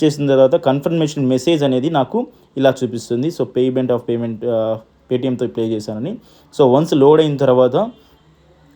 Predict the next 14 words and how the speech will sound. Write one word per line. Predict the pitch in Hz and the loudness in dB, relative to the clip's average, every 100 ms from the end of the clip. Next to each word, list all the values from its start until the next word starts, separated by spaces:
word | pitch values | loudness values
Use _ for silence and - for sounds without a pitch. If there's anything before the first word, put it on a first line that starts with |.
| - - | -20 -2
so, | 147 131 | 2 4
నాదైతే | 135 143 151 147 | 6 6 4 4
ఏదైతే | 147 143 147 139 131 | 4 2 2 4 2
ఉందో | 135 151 | 2 2
అమౌంట్ | 139 139 139 151 | 2 0 -2 -4
మొత్తం | 123 135 123 | -4 -4 -2
క్లియర్ | 127 139 | 0 0
అయిపోయింది. | 123 120 131 175 | 0 -4 -4 -4
ఎక్స్ట్రాగా | 123 - 143 - | -4 0 -2 -2
ఫిఫ్టీన్ | 123 143 131 | -6 -4 -2
పైస్ | 151 156 | -2 -4
అనేది | 139 | -4
నేను | 123 | -6
ఎక్స్ట్రా | - 135 | -4 0